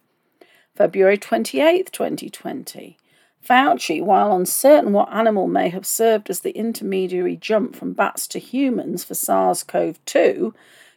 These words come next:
keeps repeating the narrative that it was a jump from bats through some natural non-lab means that was the origin of the virus. February twenty-eighth, twenty twenty,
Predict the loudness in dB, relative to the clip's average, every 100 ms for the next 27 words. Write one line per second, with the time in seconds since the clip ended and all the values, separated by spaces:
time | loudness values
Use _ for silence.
0 | -6 -4 -4 -6 -6 -4 -2 2 2 2
1 | 2 2 2 -2 -8 -2 2 2 0 -6
2 | -4 -4 -2 -2 -2 -4 -6 -4 0 -2
3 | -2 -8 -10 -4 -4 -2 -6 -6 -6 -8
4 | -8 -4 -2 0 2 2 2 0 -2 -4
5 | -6 -6 -4 -4 -4 -4 -10 -20 _ -4
6 | 0 0 -2 -2 0 0 -2 -4 -4 -4
7 | 0 2 4 2 -2 -8 -10 -12 -16 _
8 | _ _ _ _ -8 -6 -2 2 2 0
9 | -2 0 4 4 2 -4 -12 -6 -6 -6
10 | -14 -12 -12 -12 -16 -18